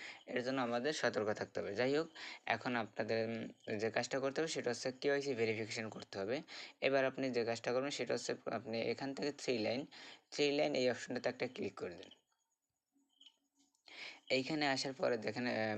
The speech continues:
বেশ কিছু অপশন আছে এখানে। আপনি যদি, উম, এখানে ক্লিক করেন, এখান থেকে আপনার রেফার কোডটা বের হবে। এটা হচ্ছে আপনার লেভেল, যে আপনি, আহ, রেফার করার মাধ্যমে আপনার লে-, লেভেলটা আপ হবে।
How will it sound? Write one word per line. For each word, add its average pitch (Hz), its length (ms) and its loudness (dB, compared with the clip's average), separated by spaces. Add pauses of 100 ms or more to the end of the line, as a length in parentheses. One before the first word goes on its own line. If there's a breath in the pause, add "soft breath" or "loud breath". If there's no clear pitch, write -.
(120)
বেশ 120 220 4
কিছু 117 320 0
অপশন 110 320 0
আছে - 220 -2
এখানে। 113 300 -2 (380 loud breath)
আপনি 113 260 2
যদি, 113 340 2
উম, 113 220 -2 (140)
এখানে 110 380 0
ক্লিক 110 320 -2
করেন, 123 260 2
এখান 117 220 -2
থেকে 117 160 0
আপনার 117 220 0
রেফার 110 300 2
কোডটা 107 260 -2
বের 101 220 0
হবে। 107 280 0 (480 loud breath)
এটা 120 240 2
হচ্ছে 120 280 -2
আপনার 123 420 0
লেভেল, 110 420 2
যে 110 360 2
আপনি, 107 440 0
আহ, 104 220 0
রেফার 120 340 2
করার 131 220 2
মাধ্যমে 120 360 0
আপনার 113 440 0
লে-, 104 300 0 (100)
লেভেলটা 110 680 0 (340 loud breath)
আপ 110 260 4
হবে। 104 260 0